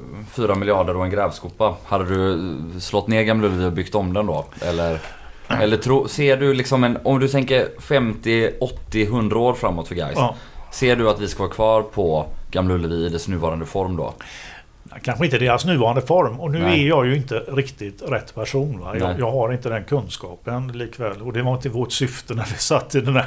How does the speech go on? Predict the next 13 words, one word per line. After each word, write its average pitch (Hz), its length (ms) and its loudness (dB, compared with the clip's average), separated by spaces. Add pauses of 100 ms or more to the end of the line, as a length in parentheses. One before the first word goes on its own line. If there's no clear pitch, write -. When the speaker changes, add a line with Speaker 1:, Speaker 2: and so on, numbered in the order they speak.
Speaker 2:
<laughs> - 0 -
arbetsgruppen 135 800 2 (180)
Speaker 1:
Nej. 98 200 -2 (180)
Speaker 2:
tvåtusenåtta 123 840 0
att 131 200 -4
ha 131 240 4
det 139 100 6
heller, 95 300 2
va? 92 220 -12 (680)
Eh, 117 360 4 (100)
så 135 180 -4
att... 117 260 -4
Eh, 107 240 -2